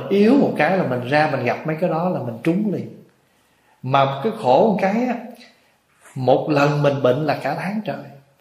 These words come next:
Có nhiều khi ho kéo dài ba tháng, có nhiều khi cảm kéo dài mấy tuần. Thành thử ra mình phải khéo hướng cái chỗ đó. Rồi kế đến là Ngài dạy cái gì?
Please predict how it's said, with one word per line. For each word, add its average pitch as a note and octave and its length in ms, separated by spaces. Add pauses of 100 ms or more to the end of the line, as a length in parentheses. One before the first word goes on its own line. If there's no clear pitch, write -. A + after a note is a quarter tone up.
Có G3 100
nhiều D3+ 320
khi F3 120
ho E3+ 380
kéo G3 180
dài C3+ 240
ba - 140 (120)
tháng, F#3+ 140 (1160)
có F#3+ 100
nhiều D#3 320
khi E3+ 200
cảm E3 300
kéo G3+ 140
dài D3 260
mấy G3+ 200
tuần. - 140 (880)
Thành B2 220
thử C3 240
ra D3 260
mình A#2 220
phải A2+ 200
khéo E3+ 200 (100)
hướng F3+ 220
cái - 140
chỗ - 60 (200)
đó. G3+ 60 (1800)
Rồi C#3 200
kế G3 200
đến G#3+ 140
là A3+ 140
Ngài C3+ 280
dạy B2 260
cái G3+ 80
gì? D3+ 120